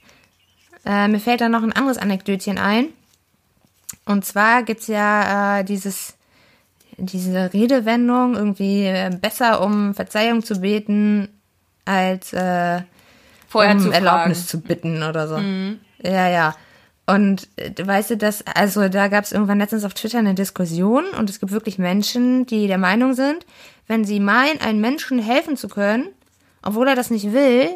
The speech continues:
Speaker 1: dass das dann okay ist. Und das finde ich, das finde ich so krass übergriffig,
Speaker 2: Das auf
Speaker 1: ne?
Speaker 2: jeden
Speaker 1: Solche
Speaker 2: Fall.
Speaker 1: Leute, äh, bräuchte ich überhaupt gar nicht in meinem Leben. Also sowas finde ich, sowas, also ich finde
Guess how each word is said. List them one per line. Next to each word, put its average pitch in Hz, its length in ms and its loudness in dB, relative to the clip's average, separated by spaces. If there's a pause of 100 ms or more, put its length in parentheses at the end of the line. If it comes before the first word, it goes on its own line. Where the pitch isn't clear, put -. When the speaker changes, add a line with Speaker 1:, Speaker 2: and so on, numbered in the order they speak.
(240)
Speaker 1:
dass - 140 -8
das 226 140 -4
dann 226 140 0
okay 233 340 0 (140)
ist. - 180 -14 (600)
Und 208 120 0
das 196 100 0
finde 233 180 2
ich, - 140 -10 (460)
das 233 160 -4
finde 247 160 2
ich - 120 -12
so 254 120 0
krass 202 260 -4
übergriffig, 196 460 -2
Speaker 2:
Das 190 100 -2
auf 202 60 0
Speaker 1:
ne? 208 80 2
Speaker 2:
jeden 226 80 0
Speaker 1:
Solche 196 180 -2
Speaker 2:
Fall. 170 220 2
Speaker 1:
Leute, 220 540 0 (600)
äh, 196 80 -4
bräuchte 214 320 0
ich 208 60 2
überhaupt 185 320 0
gar 180 100 2
nicht 175 120 -2
in 185 60 0
meinem 175 140 0
Leben. 170 260 -4
Also 190 200 0
sowas 214 320 0
finde 208 160 2
ich, 196 80 -4
sowas, 202 320 0
also 196 100 -2
ich 202 100 -4
finde 254 280 2